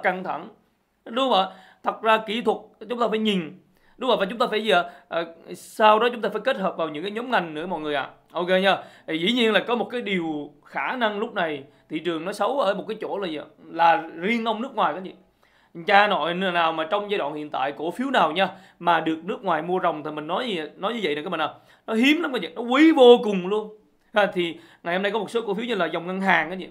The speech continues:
vẫn được nước ngoài mua ròng như C T G nè. C T G là cổ phiếu giờ mình nhắc với anh chị mua và mình đưa ra chiến lược. Và mình thấy nè, nó mua ròng liên tục trong những phiên vừa qua như vậy, nó trái ngược hoàn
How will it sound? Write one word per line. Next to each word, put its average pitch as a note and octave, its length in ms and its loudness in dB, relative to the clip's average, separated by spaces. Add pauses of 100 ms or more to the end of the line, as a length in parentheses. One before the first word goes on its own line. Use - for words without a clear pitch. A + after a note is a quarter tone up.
vẫn D3+ 240 -6
được F#3+ 180 -2
nước A3+ 160 -10
ngoài F3 160 -2
mua F3 180 -6
ròng D#3 180 0
như E3 80 -8
C D#3 80 -10
T F#3 180 -2 (100)
G D#3+ 40 -2 (180)
nè. C3 100 -6 (560)
C G#3+ 300 8
T G#3+ 120 4
G G3 40 0 (140)
là D3+ 120 2
cổ D#3 100 -4
phiếu G#3 140 -8
giờ F#3 200 -4
mình D3+ 120 -8
nhắc E3+ 120 -6
với A3+ 100 -6
anh G#3 80 -6
chị D3 140 -6
mua F3 200 -4
và E3 160 0
mình D3+ 200 -8
đưa F3+ 120 4
ra F#3 80 4
chiến A#3 200 -6
lược. F3 160 -2 (340)
Và D#3+ 100 -2
mình E3 120 -4
thấy G#3+ 140 -2
nè, G3+ 120 0 (580)
nó B3+ 100 -4
mua A#3+ 220 6
ròng G3+ 220 2
liên B3+ 300 4
tục A3+ 180 4
trong A3+ 100 0
những A3 160 -4
phiên A3+ 140 -6
vừa F#3+ 80 0
qua G3+ 180 2
như G3+ 100 -6
vậy, E3+ 100 -2
nó G3 60 -6
trái C4 260 -4
ngược G3+ 200 -2 (160)
hoàn G#3 460 4